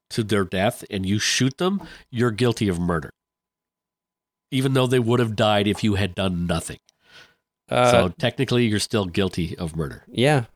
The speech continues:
Speaker 2: that's, I guess that's true. You did kill them on the way down, and you're
Speaker 1: Yep.
Speaker 2: guilty of pulling off a pretty amazing shot, I would think. <laughs>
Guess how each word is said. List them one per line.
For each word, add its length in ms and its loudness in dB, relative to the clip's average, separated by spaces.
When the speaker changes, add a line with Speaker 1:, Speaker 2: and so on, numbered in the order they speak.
Speaker 2:
that's, 420 -2
I 120 0
guess 320 0
that's 220 0
true. 220 4
You 200 4
did 220 2
kill 200 4
them 160 2
on 100 4
the 60 2
way 180 4
down, 340 0
and 260 2
you're 140 4
Speaker 1:
Yep. 100 0
Speaker 2:
guilty 360 4
of 340 0
pulling 280 2
off 200 2
a 80 -2
pretty 280 2
amazing 420 2
shot, 400 2
I 40 -2
would 140 -4
think. 280 -8
<laughs> 300 -6